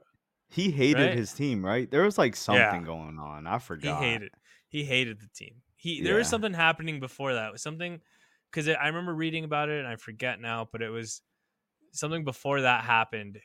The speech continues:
Speaker 2: before his, you know, before he got in trouble.
Speaker 1: Yeah, I
Speaker 2: Being
Speaker 1: remember
Speaker 2: a,
Speaker 1: they were, like,
Speaker 2: being
Speaker 1: trying
Speaker 2: a
Speaker 1: to work it through
Speaker 2: creep.
Speaker 1: and all that.
Speaker 2: Yeah. So then, anyways, they get the trade picks and money, and then they land C J. That's just, like,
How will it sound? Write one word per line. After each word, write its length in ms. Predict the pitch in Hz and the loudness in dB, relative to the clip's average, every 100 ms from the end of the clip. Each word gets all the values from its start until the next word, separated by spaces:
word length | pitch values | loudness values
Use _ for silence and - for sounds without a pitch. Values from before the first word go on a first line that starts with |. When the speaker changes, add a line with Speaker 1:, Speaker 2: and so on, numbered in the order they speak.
| - | -12
Speaker 2:
before 420 | 117 - 127 120 | -10 0 4 4
his, 300 | 123 107 107 | 2 -4 -8
you 140 | 113 | -6
know, 140 | 110 101 | -6 -6
before 260 | 104 127 | -8 -6
he 60 | 123 | -6
got 140 | 117 | -4
in 80 | 107 | -6
trouble. 420 | 104 113 107 98 - _ _ _ _ _ _ | -6 -8 -8 -14 -18 _ _ _ _ _ _
Speaker 1:
Yeah, 280 | 95 85 80 - - | -4 -2 -4 -10 -8
I 100 | 95 104 | -2 2
Speaker 2:
Being 140 | 104 | 2
Speaker 1:
remember 160 | 104 110 | 2 2
Speaker 2:
a, 40 | |
Speaker 1:
they 120 | 98 95 | 2 2
were, 120 | 98 | 4
like, 200 | 98 101 | 2 2
Speaker 2:
being 120 | 117 | 0
Speaker 1:
trying 140 | 98 | 0
Speaker 2:
a 40 | 90 | 0
Speaker 1:
to 60 | |
work 320 | 87 90 95 - | -2 -2 -4 -4
it 140 | 90 - | -10 -8
through 120 | 87 85 | -6 -2
Speaker 2:
creep. 160 | 127 123 | 0 0
Speaker 1:
and 80 | |
all 160 | 120 82 | 0 -4
that. 240 | 82 82 | -4 -2
Speaker 2:
Yeah. 380 | 123 117 104 95 98 _ _ _ _ | 2 4 4 0 -12 _ _ _ _
So 160 | - 147 | -8 0
then, 180 | 175 185 | 2 2
anyways, 480 | 190 151 113 107 - _ _ _ _ | 2 0 -4 -8 -16 _ _ _ _
they 120 | 127 | -8
get 200 | 123 160 | 0 0
the 60 | 175 | 0
trade 420 | 160 - 147 147 | -8 -2 -2 -2
picks 540 | - 110 107 - - - _ _ _ _ _ _ | -4 -6 -6 -10 -16 -20 _ _ _ _ _ _
and 340 | 131 156 143 113 | 2 4 4 2
money, 500 | 117 117 104 101 - _ _ _ _ _ _ _ _ _ _ - | 0 -2 -4 -14 -18 _ _ _ _ _ _ _ _ _ _ -2
and 100 | 147 | 0
then 140 | 160 | 0
they 160 | 151 143 | 0 0
land 280 | 127 147 139 | 0 -2 -6
C 220 | - 131 | -8 -8
J. 220 | 147 165 | -4 -4
That's 260 | 131 113 - | -4 -6 -8
just, 220 | 101 - | -12 -14
like, 320 | 92 92 - | -14 -16 -20